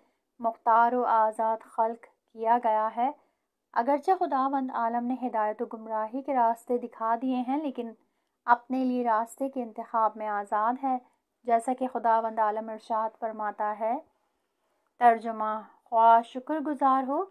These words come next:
ख्वाह नाशुक्रा। सूरह इंसान, आयत नंबर थ्री। लिहाजा इंसान को अपने हदब खलकत को मद्देनज़र रख कर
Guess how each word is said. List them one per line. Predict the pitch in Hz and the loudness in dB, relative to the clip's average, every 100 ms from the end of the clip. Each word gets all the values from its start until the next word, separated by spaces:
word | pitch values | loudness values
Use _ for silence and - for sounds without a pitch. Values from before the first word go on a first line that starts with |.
| _ _ _ _ | _ _ _ _
ख्वाह | - 233 233 | 0 4 4
नाशुक्रा। | 233 226 226 254 254 226 - 214 196 - _ _ _ _ _ _ _ _ _ | 4 -2 -2 -4 -6 -12 -8 -4 -6 -8 _ _ _ _ _ _ _ _ _
सूरह | - 247 220 | -2 2 2
इंसान, | 226 233 254 254 285 | 0 -4 -2 -2 0
आयत | 277 240 247 233 | 0 0 -2 -6
नंबर | 220 226 | -6 -8
थ्री। | 226 - 233 214 208 _ _ _ _ _ _ _ _ _ _ - | -8 -10 -10 -10 -16 _ _ _ _ _ _ _ _ _ _ -4
लिहाजा | 247 262 285 392 | 4 6 6 2
इंसान | 381 349 302 320 | 4 4 4 2
को | 339 | 2
अपने | 330 294 | 2 -2
हदब | 285 254 240 254 254 | 0 0 0 -2 0
खलकत | 254 233 - 226 | 0 -2 -4 -10
को | - 226 | -8 -8
मद्देनज़र | 226 208 226 220 226 220 220 | -6 -8 -10 -6 -4 -4 -4
रख | 226 | -6
कर | - 220 226 | -4 -4 -4